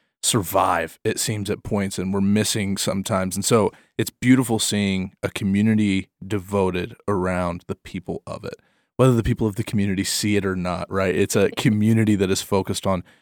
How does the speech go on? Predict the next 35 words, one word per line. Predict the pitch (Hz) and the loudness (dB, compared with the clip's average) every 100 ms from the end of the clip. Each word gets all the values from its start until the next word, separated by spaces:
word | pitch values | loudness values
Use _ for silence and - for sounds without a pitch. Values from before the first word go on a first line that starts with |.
| _ | _
trying | - 123 113 | 0 4 4
to | 110 | 2
see | 104 107 | -2 -2
the | 95 - - | -2 -4 2
best | 101 101 - | 2 2 -4
happen | 123 110 104 90 95 _ _ _ - | -6 -4 -4 -6 -6 _ _ _ -2
for | |
the | 98 | -2
people | - - 110 120 | -2 0 4 4
that | 113 | 6
are | 104 | 4
here | 95 98 92 90 - - | 2 0 0 -2 -6 -4
and | 95 | -4
the | 92 | -4
future | - 120 127 - | 0 4 4 2
of | 87 | -2
this | 87 | -4
community | - 87 92 90 - | -4 -2 -2 -4 -6
as | - | -6
well. | 87 87 | -2 0
And | 87 | 0
I | 87 | -2
think | 104 90 | -4 -4
that | 92 | -2
that's | 95 | -2
a | 98 | -2
really | 92 101 98 | 0 0 -2
cool | - 101 | -4 -4
thing. | 98 101 | -2 0
And | 98 | 2
I | |
love | 98 101 107 110 | 2 4 4 4
the | 110 | 0
fact | - 95 98 110 | 0 -2 0 -2
that | 101 | -2